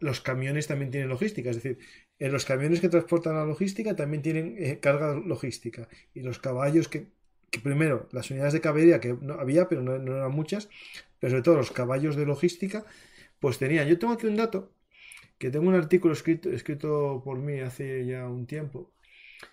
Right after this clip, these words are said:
de lo que come un caballo al día. Y va más o menos que un caballo adulto necesita entre el dos y dos coma cinco por ciento de su peso,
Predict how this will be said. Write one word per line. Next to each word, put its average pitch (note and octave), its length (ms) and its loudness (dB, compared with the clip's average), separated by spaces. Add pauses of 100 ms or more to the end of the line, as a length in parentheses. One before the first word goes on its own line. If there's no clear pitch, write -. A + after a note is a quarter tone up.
(340)
de C3 160 -6
lo C3+ 120 -4
que B2 120 -6
come F3 160 6
un G#3 140 2
caballo F#3 400 6
al C#3 160 2
día. A2+ 200 0 (2750)
Y C#3 180 -4
va D#3+ 180 0
más E3+ 180 0
o E3+ 60 0
menos F#3 240 2
que F3+ 80 4
un F3+ 80 6
caballo F#3+ 220 8
adulto G3+ 300 6
necesita F#3+ 460 0
entre E3 240 0
el D#3 80 0
dos G#3 260 0
y F#3 60 4
dos F3 160 0
coma F3+ 200 -2
cinco F3 280 -4
por E3+ 120 -4
ciento F#3+ 220 0
de C3+ 60 -4
su B2 140 -4
peso, - 320 -6